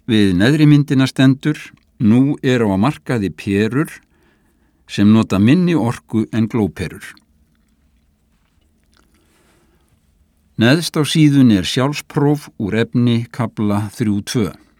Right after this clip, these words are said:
Nú verða prófspurningarnar lesnar. Eitt. Hvaða lofttegund er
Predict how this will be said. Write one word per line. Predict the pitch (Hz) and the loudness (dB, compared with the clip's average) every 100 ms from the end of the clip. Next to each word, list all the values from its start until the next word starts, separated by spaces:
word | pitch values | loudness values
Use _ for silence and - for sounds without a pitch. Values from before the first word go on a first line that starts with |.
| _ _ - | _ _ -4
Nú | 101 98 | -2 -2
verða | 95 95 90 | -4 -4 -6
prófspurningarnar | 98 110 101 98 - - 95 92 85 82 78 85 | -6 -6 -6 -6 -10 -10 -10 -8 -8 -8 -10 -8
lesnar. | 104 92 - - - _ _ _ _ _ _ _ _ _ _ _ _ _ _ _ _ _ - | -6 -6 -10 -18 -20 _ _ _ _ _ _ _ _ _ _ _ _ _ _ _ _ _ -6
Eitt. | 82 - _ - _ _ _ _ _ _ _ _ _ _ | -6 -8 _ -20 _ _ _ _ _ _ _ _ _ _
Hvaða | - 117 156 151 151 | -2 2 2 4 4
lofttegund | 143 156 - - 117 98 156 156 - _ _ _ _ | 4 0 -2 -2 0 2 -2 -6 -20 _ _ _ _
er | 101 98 | -4 -4